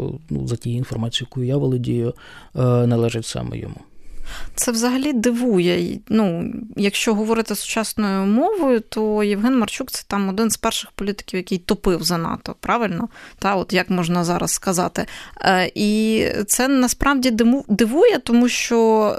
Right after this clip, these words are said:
Speaker 2: е, зараз топити за нато — це одне, а в дев'яностих геть інше.
Speaker 1: Ну, справа в тому, що на відміну від, е, назв дев'яності, да, умовно кажучи,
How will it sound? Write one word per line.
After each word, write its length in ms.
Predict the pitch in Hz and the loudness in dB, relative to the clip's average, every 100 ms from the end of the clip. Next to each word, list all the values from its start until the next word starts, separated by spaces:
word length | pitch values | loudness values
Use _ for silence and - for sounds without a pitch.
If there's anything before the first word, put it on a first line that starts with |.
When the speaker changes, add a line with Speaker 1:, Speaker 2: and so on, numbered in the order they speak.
| 175 | 0
Speaker 2:
е, 180 | 196 | 0
зараз 600 | 196 220 262 226 - - - | 2 4 2 0 -2 -4 -4
топити 420 | 196 226 220 214 | 0 0 2 0
за 120 | 202 | 2
нато — 520 | 208 208 - 208 196 196 | 2 2 0 0 0 0
це 180 | - | 0
одне, 460 | 196 190 196 214 269 | 0 2 2 4 4
а 180 | 220 196 | 4 2
в 100 | 180 | 0
дев'яностих 720 | 185 190 190 202 - 202 - | -2 -2 -2 -2 -6 -10 -4
геть 200 | 196 190 | -4 -2
інше. 340 | 180 175 - - _ - - - - | -6 -4 -4 -6 _ -8 -6 -6 2
Speaker 1:
Ну, 180 | 160 185 - | 4 4 2
справа 360 | 139 - 214 214 | 0 4 6 6
в 80 | 185 | 6
тому, 260 | 247 262 | 4 6
що 760 | 214 - - 180 175 170 160 143 - | 2 0 4 6 8 8 8 4 4
на 180 | 160 165 | 6 6
відміну 520 | 160 160 175 165 151 | 6 6 6 6 6
від, 360 | 147 135 135 | 4 2 4
е, 300 | 143 139 135 | 6 8 6
назв 380 | 143 233 311 143 | 6 6 6 6
дев'яності, 580 | 127 123 113 107 - 139 | 6 8 6 4 -2 -4
да, 160 | 143 220 | -2 0
умовно 420 | 160 143 139 139 | 0 0 -2 -4
кажучи, 600 | - - - - 160 | -4 -4 -4 -6 -6